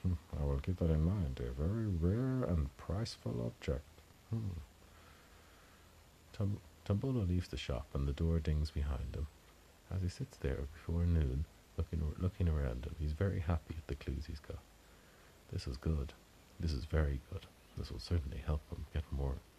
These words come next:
get closer to catching whoever did this crime, and catching this Mister, and finding out more about this Mister Ranieri character.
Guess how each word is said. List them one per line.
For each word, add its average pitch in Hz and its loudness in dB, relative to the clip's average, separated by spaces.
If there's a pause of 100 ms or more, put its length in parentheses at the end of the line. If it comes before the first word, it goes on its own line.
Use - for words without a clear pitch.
(180)
get 78 2
closer 82 0
to - -8
catching - -2
whoever 67 -2
did 73 -4
this - -8
crime, - -10 (640)
and 76 0
catching - -4
this - -6
Mister, - -2 (160)
and 71 -2
finding 76 2
out 67 0
more 71 2
about - -4
this 82 -8
Mister 71 -4 (120)
Ranieri 65 -4
character. - -8